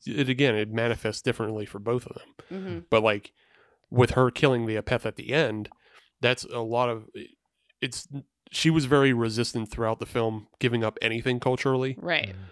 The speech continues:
Speaker 1: But by killing that ghost or witch, she gives up, like, kind of the, the worst parts
Speaker 2: Yeah.
Speaker 1: of
Speaker 3: Yeah.
Speaker 1: her culture, but she
Speaker 2: Mm-hmm.
Speaker 1: still knows that she has all those people that she saw, you know,
Speaker 2: Mm-hmm.
Speaker 1: connected with in the school.
Speaker 3: Mm-hmm.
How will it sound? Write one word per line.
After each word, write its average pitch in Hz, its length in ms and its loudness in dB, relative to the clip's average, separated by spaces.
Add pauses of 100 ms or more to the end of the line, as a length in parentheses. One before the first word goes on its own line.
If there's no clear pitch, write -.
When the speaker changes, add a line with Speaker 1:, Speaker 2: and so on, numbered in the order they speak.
(220)
Speaker 1:
But 110 280 4 (440)
by 113 140 2
killing 135 460 4
that 113 340 -2
ghost 107 600 -2
or 107 220 -2
witch, 107 640 -4
she 117 720 -4
gives 120 240 2
up, 113 200 0
like, 110 280 -2
kind 131 200 2
of 113 80 0
the, 107 340 0 (360)
the 117 240 -6
worst 113 400 0
parts - 420 -12 (200)
Speaker 2:
Yeah. 170 240 0 (580)
Speaker 1:
of 107 180 0
Speaker 3:
Yeah. 95 140 -8 (120)
Speaker 1:
her 117 120 0
culture, 113 400 0
but 117 260 2
she 175 180 0
Speaker 2:
Mm-hmm. 120 40 0
Speaker 1:
still 135 300 6
knows 117 280 2
that 107 160 -2
she 110 180 -4
has 110 300 0
all 117 200 2
those 104 200 -2
people 123 320 -2
that 107 140 -4
she 113 200 -8
saw, 107 360 -2 (180)
you 123 120 0
know, 104 240 -4 (160)
Speaker 2:
Mm-hmm. 196 80 -6
Speaker 1:
connected 143 380 2
with 117 200 -6
in 107 80 -8
the 101 80 -10
school. 110 400 -4 (100)
Speaker 3:
Mm-hmm. 110 100 -12